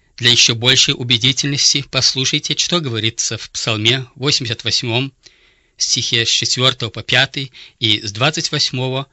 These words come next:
по тридцать восьмой стих. Я поставил завет с избранным моим, клялся Давиду, рабу моему. Навек утвержу семя твоё, в род и род устрою престол твой.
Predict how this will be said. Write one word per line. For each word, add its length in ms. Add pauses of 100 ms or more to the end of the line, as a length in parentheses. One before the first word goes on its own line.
(260)
по 340 (240)
тридцать 600
восьмой 380
стих. 400 (800)
Я 260
поставил 600
завет 540 (440)
с 220
избранным 600
моим, 360 (560)
клялся 540
Давиду, 560 (140)
рабу 300
моему. 380 (680)
Навек 480
утвержу 560
семя 400
твоё, 460 (200)
в 140
род 320
и 120
род 320 (460)
устрою 600
престол 500
твой. 380